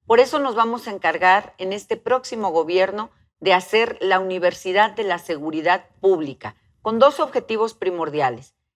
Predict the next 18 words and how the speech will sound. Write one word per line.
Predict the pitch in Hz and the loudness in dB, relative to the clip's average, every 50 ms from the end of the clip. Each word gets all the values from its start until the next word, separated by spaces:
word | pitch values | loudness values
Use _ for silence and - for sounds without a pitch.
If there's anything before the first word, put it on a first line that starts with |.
| _ _ | _ _
El | - 202 196 | -4 -4 -2
primero, | 196 226 220 220 233 254 269 285 311 349 - - _ _ _ _ _ _ _ _ _ _ | 0 0 0 2 2 2 2 2 0 -2 -6 -10 _ _ _ _ _ _ _ _ _ _
trabajar | - 185 190 190 196 196 - - 240 254 269 262 - | 2 4 6 6 6 4 6 8 8 8 8 6 4
para | 240 208 208 208 208 | 2 4 4 2 0
que | 208 196 | -4 -4
nuestra | 202 214 233 254 254 - - 233 220 - | -2 -2 -2 -2 -2 -4 -4 -4 -4 -2
policía | - 190 180 165 165 - - 202 202 214 214 214 214 _ _ | -2 -4 -4 -4 -6 -8 -4 -2 0 0 0 0 -4 _ _
sea | - - - 196 196 196 | -20 -8 -2 0 2 2
la | 202 202 190 | 2 2 -2
mejor, | 185 170 156 - - 156 143 135 - _ _ _ | -4 -6 -8 -6 -6 -4 -4 -6 -8 _ _ _
la | - 165 165 | -4 -2 -2
mejor | 170 170 160 - 208 208 - | -2 -4 -4 -2 -2 0 2
capacitada, | - 208 - - 175 - - 160 151 - - 170 180 196 202 208 208 208 - _ _ _ _ _ | 2 2 2 2 -2 -2 -4 -12 -2 4 6 8 8 8 6 4 0 -2 -6 _ _ _ _ _
certificada, | _ - 190 160 143 - 175 - - 165 - - 190 196 214 220 226 220 | _ -4 -4 -4 -2 -6 -8 -8 -8 -8 0 6 8 8 8 8 8 4
motivar | 214 202 202 196 - - 202 202 180 233 254 277 285 | 2 2 -4 -6 -6 -8 -6 2 6 6 6 6 6
a | 269 240 | 2 0
nuestros | 220 208 214 226 247 233 - 214 208 | -2 -2 -6 -6 -6 -8 -10 -14 -12
policías | - - 190 175 165 165 - - 202 208 214 220 - | -6 -4 -4 -4 -4 -6 -8 -4 -2 -2 -2 -2 -4